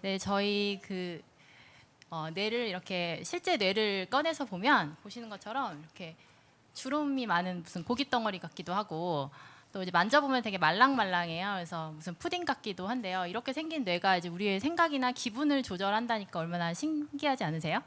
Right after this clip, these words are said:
그죠? 그래서 이 뇌 안에는 과연 이제 뭐가 있을까요? 그래서 보시면 뇌세포가 있습니다.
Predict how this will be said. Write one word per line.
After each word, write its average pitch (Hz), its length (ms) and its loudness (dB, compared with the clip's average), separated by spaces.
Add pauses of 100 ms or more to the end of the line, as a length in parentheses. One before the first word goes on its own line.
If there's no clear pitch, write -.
(420)
그죠? 160 240 -6 (880)
그래서 214 300 2
이 262 480 4
뇌 233 200 8
안에는 190 800 2
과연 175 320 -2
이제 165 100 -8
뭐가 220 280 0
있을까요? 165 640 -4 (1600)
그래서 214 140 -10
보시면 277 560 4
뇌세포가 277 680 8
있습니다. 156 560 -2